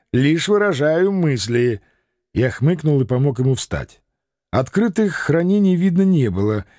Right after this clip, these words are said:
Если и словил чего чумчарской дубиной, так, по крайней мере, все без переломов. Отделается парой синяков, а это для нас дело привычное.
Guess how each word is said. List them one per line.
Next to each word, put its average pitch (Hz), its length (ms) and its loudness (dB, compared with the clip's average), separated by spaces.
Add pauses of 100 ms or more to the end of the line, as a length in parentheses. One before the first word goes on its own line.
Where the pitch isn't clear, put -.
(140)
Если 196 460 2
и 202 80 2
словил 214 480 0
чего 160 320 2
чумчарской 156 680 0
дубиной, 131 760 0 (400)
так, 170 160 -2
по 190 120 0
крайней 202 320 0
мере, 202 400 2 (160)
все 240 300 0
без 196 180 0
переломов. 120 720 -2 (540)
Отделается 190 920 0
парой 175 360 0
синяков, 120 720 -2 (240)
а 131 180 0
это 202 420 0
для 117 220 -2
нас 135 340 0
дело 139 340 0
привычное. 85 880 -4